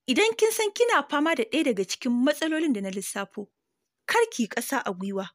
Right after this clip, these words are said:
wajen tuntuɓar kamfanin Mira B Herbs,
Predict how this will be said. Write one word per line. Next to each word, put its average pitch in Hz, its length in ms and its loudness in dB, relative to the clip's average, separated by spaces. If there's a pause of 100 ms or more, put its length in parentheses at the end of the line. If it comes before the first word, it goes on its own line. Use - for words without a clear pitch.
(140)
wajen 339 480 2
tuntuɓar 220 560 -2 (180)
kamfanin 254 600 2
Mira 190 260 0
B 320 400 -2 (100)
Herbs, - 380 -6